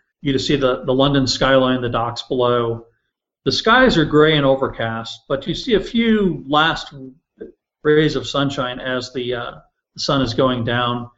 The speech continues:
All the passengers are pushed up against the windows looking out. Basically, you know, you're unnoticed as you go into the room.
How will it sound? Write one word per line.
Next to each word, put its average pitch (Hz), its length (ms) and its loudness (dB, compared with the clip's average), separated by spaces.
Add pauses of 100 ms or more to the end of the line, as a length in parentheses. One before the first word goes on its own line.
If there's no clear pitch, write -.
(320)
All 220 200 6
the 143 160 4
passengers 151 540 0
are 117 60 -4
pushed - 280 -2
up 135 140 0
against 123 320 -8
the 143 60 -8
windows 120 520 -8
looking 127 300 -4
out. 120 340 -2 (400)
Basically, 135 880 4 (200)
you 127 120 -6
know, 120 320 -12 (320)
you're 151 340 4
unnoticed 139 760 2
as 120 120 -8
you 123 120 -8
go 123 160 -2
into 117 180 -10
the 117 100 -12
room. 120 440 -8